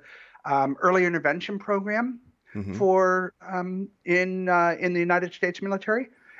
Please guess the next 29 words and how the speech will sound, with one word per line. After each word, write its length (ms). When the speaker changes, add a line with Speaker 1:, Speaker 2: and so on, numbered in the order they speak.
Speaker 1:
And 440
I 60
don't 100
know 100
if 100
you're 140
aware, 240
I 60
don't 120
know 160
if 140
your 240
listeners 460
are 100
gonna 160
be 120
aware. 340
However, 640
the 100
United 420
States 460
went 300
military, 520
because 520
they 120
have 380
families 480
go 240
with, 380